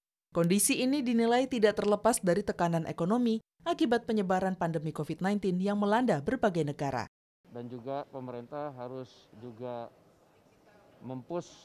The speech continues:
Speaker 2: serapan anggaran agar ekonomi bergerak di kementerian-kementerian dan juga, juga serapan anggaran di pemerintah daerah, pemerintah daerah itu sangat penting juga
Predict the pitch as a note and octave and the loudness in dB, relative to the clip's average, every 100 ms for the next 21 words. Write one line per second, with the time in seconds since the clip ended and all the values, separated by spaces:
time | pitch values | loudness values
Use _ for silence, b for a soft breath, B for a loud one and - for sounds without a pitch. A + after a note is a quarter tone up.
0 | - - C#3+ C3+ - C3 - B2+ B2+ B2 | -20 -14 -6 -6 -4 -10 -8 -10 -8 -8
1 | C#3 C#3 B2 A#2+ A#2 B2 B2 A#2+ B2 A2+ | -10 -12 -12 -12 -12 -12 -12 -12 -12 -12
2 | A2+ A#2 C3+ B2+ A#2+ A#2+ B2 A#2 A2+ A#2 | -12 -12 -12 -12 -14 -12 -14 -14 -14 -16
3 | A2+ A#2 C3+ C3 A#2 A#2+ A#2 D3+ D#3+ - | -14 -14 -14 -14 -14 -12 -8 -6 -6 -12
4 | _ _ _ _ - A#2+ C3 C3+ C#3 D3 | _ _ _ _ -18 -12 -12 -10 -10 -8
5 | D3+ C#3+ D3 D3+ C#3+ C#3 C3+ C3 - - | -10 -8 -6 -6 -6 -8 -8 -10 -12 -10
6 | C3+ C#3 C3+ C#3+ C3+ C3+ C3+ C3 C3 B2+ | -8 -8 -6 -8 -6 -6 -6 -8 -10 -8
7 | B2+ B2 A#2+ B2 D#3+ F3 B2+ C#3 B2+ B2 | -8 -8 -8 -8 -8 -10 -16 -14 -12 -12
8 | - D#3+ F3+ C#3+ A#2+ G#2 C3+ | -12 -12 -10 -10 -10 -8 -8